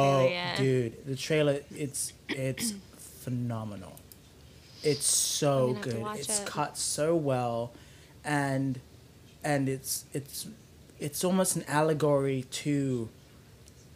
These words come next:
Speaker 2: Jesus, Jesus and Judas. Like, it's just, <laughs> it's so good, man. I really enjoyed it, and I, I had chills, and yeah,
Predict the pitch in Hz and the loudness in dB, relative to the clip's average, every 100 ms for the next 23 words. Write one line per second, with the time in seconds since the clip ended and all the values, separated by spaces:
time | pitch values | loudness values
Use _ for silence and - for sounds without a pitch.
0 | - - - - 135 135 - - 151 143 | -20 -20 -20 -18 -16 -14 -4 2 4 4
1 | 135 - 156 151 139 135 120 127 120 - | 2 0 2 4 4 4 2 0 -2 -2
2 | - - 135 135 139 131 - - 147 - | -2 -2 -4 -4 -4 -4 -4 -2 -2 2
3 | 185 147 - - - 240 - - - - | 2 0 -4 -8 4 4 6 6 6 8
4 | 196 - 214 160 - - 185 180 147 143 | 8 10 8 6 -4 2 4 4 4 0
5 | 147 143 147 - - - - - - - | 2 2 0 -10 -20 -20 -20 -20 -14 -2
6 | 165 170 165 156 151 165 165 160 151 143 | 4 6 6 4 2 6 6 8 6 6
7 | 151 151 143 143 147 147 151 139 135 - | 6 6 4 2 2 2 0 -6 -14 -14
8 | - - 160 135 - 156 160 156 151 - | -14 -10 -8 -6 -4 0 2 0 -2 -2
9 | 135 131 127 - - - 135 104 | -2 0 -2 -6 -14 -8 -6 -6